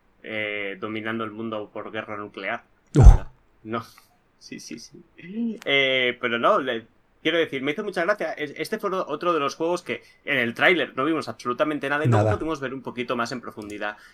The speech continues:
Speaker 1: eh, durante el, el showcase extended, ¿no? de, de ayer.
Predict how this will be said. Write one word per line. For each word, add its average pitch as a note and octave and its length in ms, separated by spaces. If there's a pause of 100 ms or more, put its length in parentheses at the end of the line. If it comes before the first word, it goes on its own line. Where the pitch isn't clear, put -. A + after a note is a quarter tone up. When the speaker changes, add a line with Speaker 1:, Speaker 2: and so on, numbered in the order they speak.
(100)
Speaker 1:
eh, A2 360
durante A2 440
el, G2 440 (300)
el A2+ 200
showcase B2 380
extended, A2 460
¿no? - 80 (380)
de, G2 440
de G2 200
ayer. F#2 320